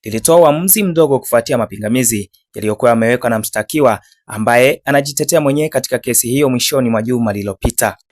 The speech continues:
Mapingamizi ambayo yalijibiwa na Jamhuri mwanzoni mwa juma hili, ambapo katika uamuzi wa mahakama imekubaliana na hoja za mshtakiwa.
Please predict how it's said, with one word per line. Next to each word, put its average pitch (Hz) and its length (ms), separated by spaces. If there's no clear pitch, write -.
Mapingamizi 180 600
ambayo 139 380
yalijibiwa 123 540
na 120 80
Jamhuri 120 500
mwanzoni 117 440
mwa 104 160
juma 107 260
hili, 117 360
ambapo 110 640
katika 139 300
uamuzi 156 460
wa 147 80
mahakama 113 580
imekubaliana 113 640
na 113 100
hoja 143 460
za 123 220
mshtakiwa. 110 680